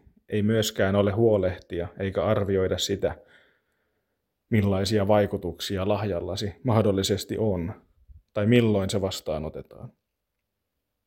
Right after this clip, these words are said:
Se vastaanotetaan silloin, kun se annetaan. <laughs> Sinä annat saadaksesi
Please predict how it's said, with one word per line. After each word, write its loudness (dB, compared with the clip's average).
Se 0
vastaanotetaan 0
silloin, -2
kun -4
se -2
annetaan. -2
<laughs> -8
Sinä 0
annat 0
saadaksesi 0